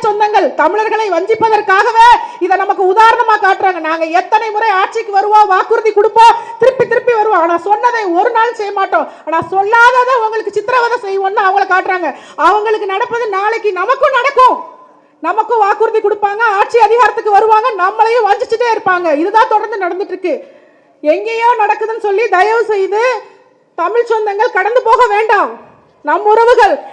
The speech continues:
நம் ரத்த சொந்தங்கள், நம் தொப்பல் கொடி உறவுகள், என்னைக்கு அந்த உணர்வு நமக்கு வருதோ அன்னைக்கு தான் மொத்த தமிழர்களுக்கு விடுதலை. இந்த சிறப்பு முகாம் என்ற இந்த சித்திரவதை கூடத்தை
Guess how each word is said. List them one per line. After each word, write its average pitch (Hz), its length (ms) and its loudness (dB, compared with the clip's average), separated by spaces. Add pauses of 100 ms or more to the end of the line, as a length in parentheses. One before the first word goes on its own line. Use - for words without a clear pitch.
நம் 370 240 2
ரத்த 381 240 0
சொந்தங்கள், 466 440 4 (280)
நம் 330 180 2
தொப்பல் 480 300 4
கொடி 494 200 6
உறவுகள், 453 380 4 (840)
என்னைக்கு 453 440 0
அந்த 453 140 0 (120)
உணர்வு 539 340 4
நமக்கு 466 220 -4 (100)
வருதோ 480 280 4 (100)
அன்னைக்கு 453 260 -4
தான் 480 240 0
மொத்த 381 380 2
தமிழர்களுக்கு 480 460 -2
விடுதலை. 403 300 -4 (3000)
இந்த 330 120 0 (160)
சிறப்பு 508 380 0 (120)
முகாம் 480 320 2
என்ற 453 160 -8
இந்த 370 100 -6 (100)
சித்திரவதை 508 520 0
கூடத்தை 392 360 -4